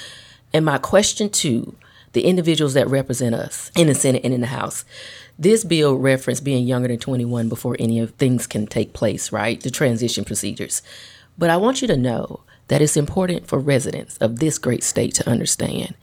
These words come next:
that someone under the age of twenty-one can become a parent. Mm-hmm. Someone under the age of twenty-one can be called to war.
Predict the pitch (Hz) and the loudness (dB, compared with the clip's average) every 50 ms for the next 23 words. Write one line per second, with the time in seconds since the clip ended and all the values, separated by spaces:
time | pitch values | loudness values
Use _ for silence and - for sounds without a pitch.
0 | _ _ _ 180 160 170 165 - - - 214 214 214 214 165 - - 147 165 165 | _ _ _ 0 2 2 2 2 2 2 2 2 4 2 2 2 2 0 0 2
1 | 143 139 123 127 135 131 131 127 - - 151 139 131 127 127 127 127 120 - - | 0 2 2 2 2 2 0 -4 -2 0 2 4 4 4 4 2 2 0 2 2
2 | 127 120 117 113 - - 117 117 - - - 113 113 190 - - - _ _ - | 2 2 2 0 0 0 -2 0 0 -2 -2 -2 -2 -4 -6 -10 -14 _ _ -20
3 | 175 170 - _ 180 180 - - - - - - - - - 185 202 214 214 214 | -20 -20 -20 _ -20 -18 -16 -16 -18 -18 -10 -6 -4 2 2 4 4 4 4 2
4 | 196 - - 147 160 170 160 147 139 - - 135 143 135 135 123 - - - 160 | 0 0 0 -2 -2 0 -2 -2 0 2 2 2 2 2 0 -2 -4 -2 -2 0
5 | 139 131 127 123 117 120 117 110 104 113 120 - - - - - _ _ _ _ | 2 2 2 2 2 2 2 0 0 -2 -6 -8 -12 -20 -20 -20 _ _ _ _
6 | _ - - 135 127 127 123 - - 156 147 135 120 113 - - 123 117 - - | _ -2 0 2 2 2 0 0 -2 0 0 0 0 -2 -2 -4 -4 -2 -2 -2
7 | 120 - - - - | -2 -2 -4 -6 -10